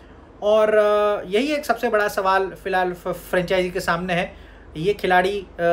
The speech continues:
कब पहुँचेंगे, कैसे प-, पहुँचेंगे? हालांकि इन खिलाड़ियों के साथ जो है वो तमाम फ-, फ-, फ्रेंचाइजी लगातार संपर्क बनाए हुए हैं। तो एक, अ,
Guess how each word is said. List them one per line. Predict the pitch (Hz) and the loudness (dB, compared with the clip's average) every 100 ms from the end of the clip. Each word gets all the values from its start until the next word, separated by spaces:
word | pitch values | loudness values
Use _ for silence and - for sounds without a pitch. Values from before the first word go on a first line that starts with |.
| 175 165 160 | 2 0 -2
कब | - 220 - | -2 -2 -2
पहुँचेंगे, | 202 208 208 202 208 | -4 -2 0 2 0
कैसे | 202 - 175 175 | -2 -2 0 0
प-, | 220 220 | -2 -2
पहुँचेंगे? | 190 185 185 196 196 | -2 -2 -2 0 2
हालांकि | 180 190 196 | 2 0 -6
इन | 196 | -8
खिलाड़ियों | - 165 175 196 | -4 0 2 0
के | 190 | 0
साथ | 170 190 190 - - - - 185 | 0 2 2 0 -16 -20 -12 -4
जो | 175 | 0
है | 180 202 | 2 2
वो | 196 | 2
तमाम | 190 180 202 | 0 0 0
फ-, | 214 208 | 0 -2
फ-, | - | -2
फ्रेंचाइजी | 185 190 185 196 190 | -2 -2 0 0 2
लगातार | 180 156 170 185 208 226 - - | 0 2 2 4 2 2 -4 -6
संपर्क | - 180 190 | -4 0 0
बनाए | 180 175 185 | 2 4 4
हुए | 180 196 | 4 2
हैं। | 185 233 - - - - | 2 0 -4 -20 -20 -4
तो | 220 208 214 214 - - - 202 | 4 6 6 4 -8 -20 -4 2
एक, | 226 220 | 2 0
अ, | - - - - | -14 -20 -16 -6